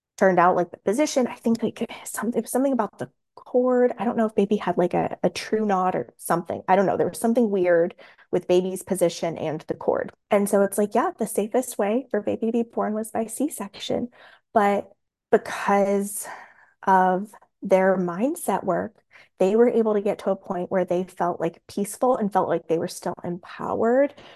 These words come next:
making the decisions themselves and still achieving their birth goal, which was not an unmedicated birth.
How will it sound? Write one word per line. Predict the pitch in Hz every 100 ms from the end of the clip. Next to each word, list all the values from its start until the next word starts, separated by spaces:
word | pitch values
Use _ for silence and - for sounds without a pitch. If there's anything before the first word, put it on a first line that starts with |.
| - -
making | 175 165 170 160
the |
decisions | 165 - - 156 170 160 -
themselves | 156 - - 208 240 285 302 - - - _ _ _
and | - 208 208 208 208 208 226 - _
still | - - - 202 226
achieving | 240 - 220 202
their | 185
birth | 202 349 -
goal, | 160 143 226 - _ _
which | - 185 - -
was | 202 185
not | 208 208 - - _ -
an | 185 -
unmedicated | 214 220 202 185 - 196 180
birth. | 226 - - -